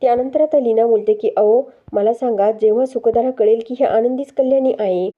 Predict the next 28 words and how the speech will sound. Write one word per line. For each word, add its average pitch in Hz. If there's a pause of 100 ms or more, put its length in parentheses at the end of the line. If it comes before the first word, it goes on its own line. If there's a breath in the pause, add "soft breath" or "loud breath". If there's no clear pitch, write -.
तर 294
मग 320
कशी 285
ही 339
सुखदा 262
सार्थक 220
सरांबरोबर 226
राहू 190 (280)
शकेल? 180 (340 loud breath)
मला 240
सांगा 247
ना 277
तुम्ही, 208
प्रॉब्लेम 247
नक्की 220
सॉल्व्ह 277
होऊ 277
शकतो, 185 (360 loud breath)
थोडासा 262
विचार 240
करा 208
आणि 220
मला 220
सांगा," 202
असे 214
पण 269
लीना 208
ह्या 220